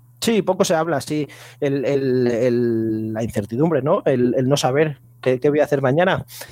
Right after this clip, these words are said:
Pues si todos gestionamos fatal eso, jolín, pero es lo que te comentaba antes, estos chicos trabajan muchísimo por anticipación. Eh, y que, y que si tú se lo dices con anticipación, probablemente respondan mejor que cualquiera de nosotros, pero díselo.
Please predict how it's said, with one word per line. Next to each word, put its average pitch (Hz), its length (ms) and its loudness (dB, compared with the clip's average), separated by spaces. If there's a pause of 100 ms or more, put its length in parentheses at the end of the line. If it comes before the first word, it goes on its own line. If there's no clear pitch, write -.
(220)
Pues - 300 -8
si 120 120 -4
todos 139 300 0
gestionamos 170 460 2
fatal 120 280 0
eso, 160 280 2
jolín, 147 400 0
pero 120 240 0 (340)
es 143 140 -6
lo 165 100 0
que 160 80 0
te 147 80 0
comentaba 117 480 2
antes, 156 240 0
estos 127 260 -4
chicos 160 280 -2
trabajan 180 340 0
muchísimo 127 480 -2
por 120 80 -2
anticipación. 117 760 0 (600)
Eh, 127 720 2
y 165 140 -10
que, - 200 -2
y 135 60 -4
que 131 160 -4
si 113 160 -2
tú - 160 -6
se 175 140 -2
lo 175 60 2
dices 180 220 0
con 170 120 -2
anticipación, 165 600 0
probablemente 160 460 0
respondan 160 460 0
mejor 143 220 -2
que 127 80 -8
cualquiera 120 340 -4
de 120 80 -4
nosotros, 147 420 0
pero 110 200 0
díselo. 127 400 0